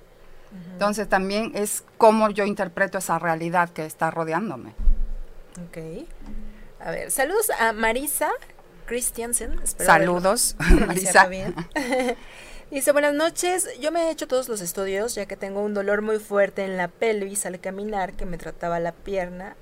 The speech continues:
Speaker 1: ¿A qué se puede deber? Besos desde Argentina, saludos".
Speaker 2: Ah, ok. Eh, entonces tomemos la columna ahora. Nuestra columna es nuestro soporte,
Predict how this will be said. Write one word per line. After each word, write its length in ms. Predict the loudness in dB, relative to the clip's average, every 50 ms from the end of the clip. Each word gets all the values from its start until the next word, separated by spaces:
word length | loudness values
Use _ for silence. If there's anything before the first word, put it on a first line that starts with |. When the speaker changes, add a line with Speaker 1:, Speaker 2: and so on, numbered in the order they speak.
| -14 -12
Speaker 1:
¿A 100 | -10 -10
qué 180 | -10 -10 -8 -6
se 120 | -6 -6
puede 280 | -6 -8 -6 -6 -4 -4
deber? 220 | -4 -6 -8 -10 -12 -16 -18 -18 -20 -20 -20 -18 -16 -16 -14 -14 -16 -16 -18 -18 -18 -14
Besos 440 | -10 -8 -8 -6 -4 -4 -4 -4 -2
desde 240 | -2 -4 -2 -2 -2
Argentina, 480 | -4 -4 -4 -8 -10 -10 -12 -14 -14 -16 -14 -12
saludos". 300 | -12 -12 -2 4 8 8
Speaker 2:
Ah, 80 | 8
ok. 160 | 8 6 4 0 0 -2 -4 -10 -14 -6 0
Eh, 400 | 2 4 6 6 6 4 4 2 -2 -8 -20 -20 -18 -10 -6
entonces 420 | -2 2 4 4 4 4 2 0
tomemos 380 | 2 2 2 4 4 2 2 2
la 140 | 2 2 2
columna 400 | 2 2 2 2 2 2 0 -2
ahora. 160 | -2 -4 -8 -16 -20 -20 -20 -20 -14 -6
Nuestra 340 | -2 0 0 2 2 2 2
columna 360 | 2 2 2 2 2 2 2
es 60 | 4 4
nuestro 380 | 2 2 0 0 2 2 4
soporte, 760 | 4 4 2 2 4 6 8 8 8 6 4 -6 -6 -6 -6